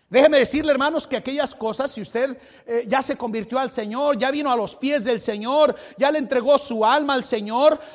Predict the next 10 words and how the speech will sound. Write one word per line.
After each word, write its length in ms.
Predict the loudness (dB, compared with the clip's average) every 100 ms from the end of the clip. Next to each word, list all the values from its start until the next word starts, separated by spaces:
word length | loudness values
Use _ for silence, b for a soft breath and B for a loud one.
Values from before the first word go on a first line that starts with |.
| B
ahora 220 | -2 0
entréguele 440 | -2 -4 -2 0
su 140 | 0 -2
voluntad, 580 | -2 -2 -4 -4 -2 -4
hermano 300 | -4 -6 -6
amado, 400 | -4 -4 -4 -2
porque 320 | -4 -2 -6
si 180 | -8 -6
no, 440 | 2 6 6 4 B B B
usted 840 | -4 -4 -4 0 2 4 2